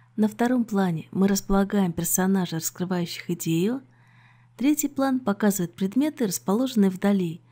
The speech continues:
На него мы смещаем все второстепенное, чтобы между лицами главных персонажей не было ничего лишнего.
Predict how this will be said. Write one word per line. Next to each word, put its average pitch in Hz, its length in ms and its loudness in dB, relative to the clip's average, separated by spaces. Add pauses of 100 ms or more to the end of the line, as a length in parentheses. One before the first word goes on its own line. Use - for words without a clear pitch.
(260)
На 202 100 4
него 214 280 6
мы 180 80 2
смещаем 180 480 -2
все - 180 -6
второстепенное, 285 840 -4 (260)
чтобы 202 300 2
между 190 300 4
лицами 185 400 -2
главных 165 380 -2
персонажей 269 760 -2 (260)
не 285 120 -2
было 220 180 0
ничего 180 380 -2
лишнего. 170 520 -4